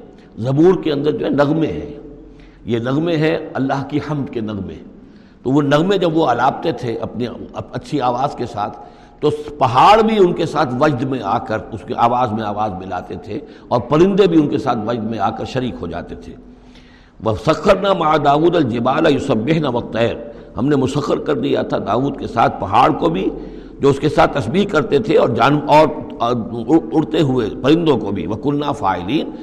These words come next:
اور یہ سب ہم کرنے والے تھے، کرنے والے ہم ہیں، اختیار ہمارا ہے، قدرت ہماری ہے۔ وَعَلَّمْنَاهُ صَنْعَةَ لُبُوسٍ لَكُمْ، اور ہم نے اس کو سکھا دی وہ صنعت جو جس سے تمہارے لیے لباس تیار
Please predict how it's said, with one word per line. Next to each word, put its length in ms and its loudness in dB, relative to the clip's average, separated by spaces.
اور 140 0
یہ 100 2
سب 260 0
ہم 100 2
کرنے 300 -4
والے 280 -6
تھے، 160 -4
کرنے 280 -4
والے 280 -2
ہم 240 -4
ہیں، 220 -8
اختیار 480 -6
ہمارا 400 -2
ہے، 80 -8
قدرت 320 -4
ہماری 300 -4
ہے۔ 160 -10
وَعَلَّمْنَاهُ 680 6
صَنْعَةَ 380 0
لُبُوسٍ 360 2
لَكُمْ، 440 2
اور 140 2
ہم 200 2
نے 60 2
اس 100 2
کو 100 0
سکھا 400 2
دی 200 4
وہ 160 4
صنعت 640 0
جو 60 -2
جس 220 0
سے 80 2
تمہارے 380 -2
لیے 140 2
لباس 460 0
تیار 300 -2